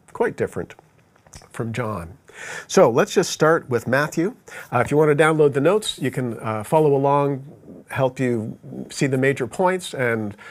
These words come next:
uh, also will help you in the future. If you want to come back and review some of this material, you can hang on to it as a P D F. So the book of Matthew, the Gospel of Matthew, was written by, surprise,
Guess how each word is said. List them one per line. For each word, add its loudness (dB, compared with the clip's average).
uh, -4
also 0
will 2
help -4
you 0
in -4
the -4
future. -2
If -4
you -2
want -2
to -8
come -6
back -2
and -4
review -2
some -2
of -4
this -8
material, -4
you -8
can -6
hang -2
on -6
to -4
it -2
as -8
a -12
P -6
D -4
F. -14
So 4
the -2
book 0
of -4
Matthew, -2
the -4
Gospel 2
of -4
Matthew, -4
was -2
written -2
by, 0
surprise, -4